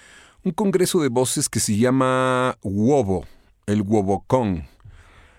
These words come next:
La emisión seis. WoboCon quiere decir, eh, World Voices Convention,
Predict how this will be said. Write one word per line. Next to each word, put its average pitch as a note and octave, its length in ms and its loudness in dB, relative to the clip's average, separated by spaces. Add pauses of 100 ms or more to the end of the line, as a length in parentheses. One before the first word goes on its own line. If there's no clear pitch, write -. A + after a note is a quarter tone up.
(600)
La G2 240 -2
emisión G2+ 340 2
seis. F#2+ 440 0
WoboCon D3+ 800 0
quiere A2+ 220 0
decir, A2 440 0
eh, C#2+ 280 -2
World F#2 600 0
Voices G2+ 800 -2 (220)
Convention, F#2 760 -2